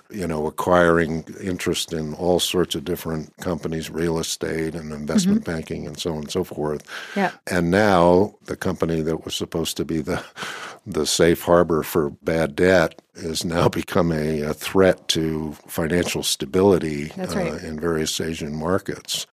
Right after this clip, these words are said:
Speaker 2: I mean, yields are higher on Chinese investment grade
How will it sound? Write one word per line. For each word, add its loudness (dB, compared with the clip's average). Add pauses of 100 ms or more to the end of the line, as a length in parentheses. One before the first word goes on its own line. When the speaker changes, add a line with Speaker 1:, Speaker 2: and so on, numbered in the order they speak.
(160)
Speaker 2:
I 2
mean, 6
yields 2
are 4
higher 4
on 2
Chinese 4
investment 0
grade 0